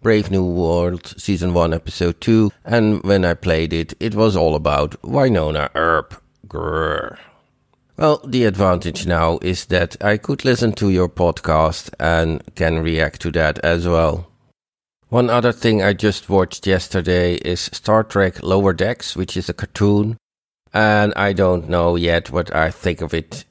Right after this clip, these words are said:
It's, it's between a children's cartoon and an adult cartoon, with a lot of references, of course, to the Star Trek universe, but I still don't know if I like it.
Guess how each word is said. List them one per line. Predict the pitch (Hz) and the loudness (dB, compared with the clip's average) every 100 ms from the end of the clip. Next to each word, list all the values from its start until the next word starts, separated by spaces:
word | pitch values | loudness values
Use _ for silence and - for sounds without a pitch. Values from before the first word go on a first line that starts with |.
| - | -12
It's, | 95 - - - - - | -10 -10 -14 -14 -14 -6
it's | 107 - - - | -6 -6 -14 -12
between | - 101 117 - 131 131 | -6 -4 -2 2 4 4
a | 113 | 2
children's | 110 131 120 107 107 98 - - - | 2 2 4 4 2 0 -6 -10 -10
cartoon | - - 107 104 101 101 - | -10 0 2 4 2 0 0
and | 95 | 0
an | 95 92 | 2 0
adult | 87 98 107 | 0 0 0
cartoon, | - 101 - 104 95 98 101 _ - - - - | -4 -6 0 2 2 0 -2 _ -20 -20 -16 -6
with | 95 | -2
a | |
lot | 98 110 | 2 2
of | 104 90 | 2 2
references, | 101 101 92 95 92 90 - | 2 2 2 0 0 -6 -8
of | 82 | -12
course, | - 101 95 | 0 2 2
to | - 95 | -2 -8
the | 87 | -8
Star | - 101 | 0 0
Trek | 98 - 90 - | 0 -2 -4 -2
universe, | 92 98 92 87 92 90 90 | -2 0 0 2 2 2 -2
but | - 113 92 85 - | -4 0 0 -2 -6
I | - 87 90 87 87 | 0 2 4 2 0
still | 85 - - 90 82 82 82 | -4 -12 -2 0 2 0 0
don't | 78 82 82 | -2 -2 0
know | 82 76 | -2 -2
if | 69 78 | -4 -4
I | |
like | 80 78 73 - | -4 -4 -6 -8
it. | - | -12